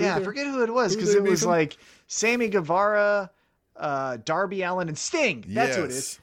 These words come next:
Speaker 1: So it's Darby Allin, uh, Sammy Guevara, Sting
Speaker 2: Tornado
Speaker 1: on one side.
Speaker 2: Trios.
Speaker 1: Yeah. Wh-,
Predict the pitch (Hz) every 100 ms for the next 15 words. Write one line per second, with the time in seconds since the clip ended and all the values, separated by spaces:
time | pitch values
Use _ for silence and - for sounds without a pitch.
0 | _ - 208 180 147 135 202 269 247 220
1 | 202 190 190 180 - _ _ _ _ _
2 | - 156 139 208 214 190 170 170 156 143
3 | - - 262 196 170 170 147 151 - -
4 | 156 131 127 104 78 78 - - _ _
5 | - 160 190 127 - _ _ _ - _
6 | _ _ _ _ _ _ _ - 247 226
7 | - -